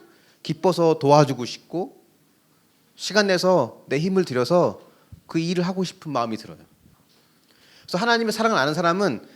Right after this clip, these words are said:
아무렇게나 막 살지 못해요. 내 욕심대로 막 살아라고 해도 못 삽니다. 근데 하나님이 우리를 사랑하시는 마음을 알면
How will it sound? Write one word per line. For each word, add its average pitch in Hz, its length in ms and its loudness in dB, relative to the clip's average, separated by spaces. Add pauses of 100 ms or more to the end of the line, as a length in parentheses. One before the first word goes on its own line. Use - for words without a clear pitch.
(160)
아무렇게나 196 560 4
막 143 160 -2
살지 180 600 -2
못해요. 123 580 -2 (1160)
내 160 120 4
욕심대로 185 380 0
막 160 120 2
살아라고 180 720 -2
해도 175 440 -2
못 117 120 -12
삽니다. 110 460 -12 (4000)
근데 170 120 2
하나님이 226 520 2
우리를 165 340 0
사랑하시는 185 540 -2
마음을 123 320 0
알면 110 540 0